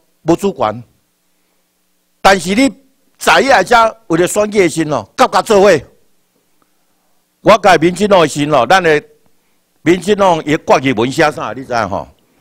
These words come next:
台湾自民自决。诶，各位听着哦，人讲台湾自民自决，安怎有这点仔意思呢？吼，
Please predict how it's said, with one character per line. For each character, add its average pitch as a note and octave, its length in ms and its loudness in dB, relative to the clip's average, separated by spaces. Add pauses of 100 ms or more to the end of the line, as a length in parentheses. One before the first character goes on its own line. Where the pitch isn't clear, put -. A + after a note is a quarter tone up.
(720)
台 D#3 280 4
湾 B2+ 280 0
自 A#2+ 180 -8 (120)
民 A2 200 -4
自 A2+ 220 -10
决。 A2 240 -2 (1500)
诶， A#2+ 140 -4
各 F3 140 -2
位 D3 120 0
听 D#3+ 240 0
着 A#2+ 160 -4
哦， G#2 140 -4
人 - 20 -8
讲 E3 220 -4 (180)
台 D3 160 2
湾 C3+ 180 0
自 B2+ 140 -6
民 B2 100 -4
自 A2+ 80 -8
决， A#2+ 60 0
安 D#3+ 180 -2
怎 F3+ 80 0
有 B2 60 2
这 - 140 -10
点 D3 120 -6
仔 D#3+ 80 -4
意 D3 120 -6
思 A2 160 -12
呢？ G2 240 -6
吼， G2+ 260 -6